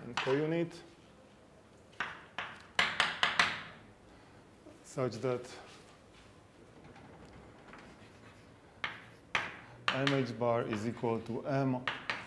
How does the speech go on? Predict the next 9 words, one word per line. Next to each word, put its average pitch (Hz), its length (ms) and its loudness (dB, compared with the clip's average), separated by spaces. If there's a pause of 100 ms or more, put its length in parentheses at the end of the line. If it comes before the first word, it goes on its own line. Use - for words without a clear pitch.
(360)
M 120 180 4
zero, 123 580 2
sorry, 139 240 -6
plus 127 420 0 (1800)
O 123 180 2
of 113 100 6 (3000)
H 113 160 -2
bar - 160 -6
squared. 175 400 0